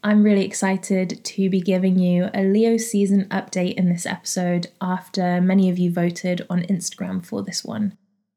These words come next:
So, first things first, if you are a Leo sun, then happy birthday month to you. I have myself just celebrated my birthday on July twenty-third. I am right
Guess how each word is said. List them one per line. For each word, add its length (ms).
So, 720
first 340
things 220
first, 580
if 360
you 160
are 500
a 60
Leo 260
sun, 680
then 180
happy 360
birthday 480
month 380
to 160
you. 440
I 520
have 360
myself 480
just 200
celebrated 540
my 140
birthday 560
on 180
July 280
twenty-third. 840
I 160
am 380
right 800